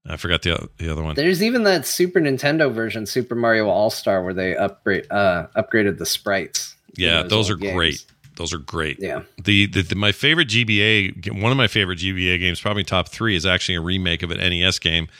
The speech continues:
Speaker 1: The original Kirby game, they redid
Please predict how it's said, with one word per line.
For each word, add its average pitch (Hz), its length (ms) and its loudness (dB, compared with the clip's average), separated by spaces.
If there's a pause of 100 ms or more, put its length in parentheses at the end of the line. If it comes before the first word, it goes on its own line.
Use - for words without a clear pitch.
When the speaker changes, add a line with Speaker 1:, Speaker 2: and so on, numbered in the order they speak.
(240)
Speaker 1:
The 98 140 -2
original 110 640 0 (540)
Kirby 123 320 0
game, 82 420 -2 (800)
they 92 220 0
redid 98 840 0